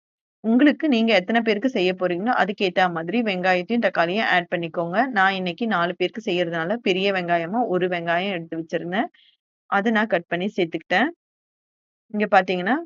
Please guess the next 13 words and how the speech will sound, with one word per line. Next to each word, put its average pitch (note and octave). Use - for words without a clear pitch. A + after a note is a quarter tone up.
கலர் G3+
நல்லா F#3
சேஞ்ச் F#3
ஆயிருச்சு. F3+
அதுக்காக F#3+
வெங்காயம் A#3+
கொஞ்சம் G3
கலர் G3+
சேஞ்ச் F#3+
ஆகுறதுக்கு F3
கொஞ்சமா G#3
உப்பு G3
போட்டுக்கிறேன். F3+